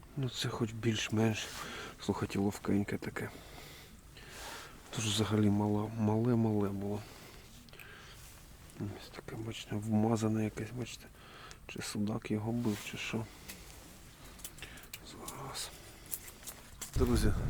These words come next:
ну вже закат, ми йдемо додому. В принципі, непогано, все склали.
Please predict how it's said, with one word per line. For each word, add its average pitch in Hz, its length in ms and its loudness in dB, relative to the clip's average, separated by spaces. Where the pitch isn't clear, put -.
ну 123 120 8
вже 127 160 10
закат, 135 400 8
ми 107 200 12
йдемо 107 340 10
додому. 117 520 10
В - 120 4
принципі, 110 420 8
непогано, 107 600 8
все - 200 2
склали. 131 400 2